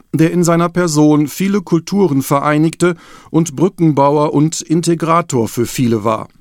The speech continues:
Weiterführende Informationen zum Buch: Jean-Claude Diallo, ein Frankfurter aus Afrika, herausgegeben von Barbara Gressert Diallo,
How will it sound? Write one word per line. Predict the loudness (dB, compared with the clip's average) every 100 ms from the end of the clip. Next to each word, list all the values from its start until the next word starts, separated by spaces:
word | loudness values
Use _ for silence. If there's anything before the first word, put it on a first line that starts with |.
| -20 _ _ _ _ _ _ _ _ _ _ -20 _ _ _ _ _ _ _ _ _ _
Weiterführende | -2 -2 0 -2 0 2 2
Informationen | 0 0 0 0 0 0 2 2 0
zum | -2 -2 2
Buch: | 2 2 -4 -20 -20 -20 _ _ _ -6
Jean-Claude | 0 2 0 -2 0 2 2 -2
Diallo, | -4 0 2 2 2 0 -4 -6
ein | -2 -2
Frankfurter | -2 -2 -2 -2 0 0 0 -2 -2
aus | -4 -4
Afrika, | -4 -4 -4 -2 0 -2 -4 _ _ -8
herausgegeben | -4 0 0 0 -2 0 2 4 2
von | 2 0 -2 0
Barbara | 0 0 0 0 0 -2
Gressert | -4 -4 0 -2 -2 -4
Diallo, | -2 0 2 0 -2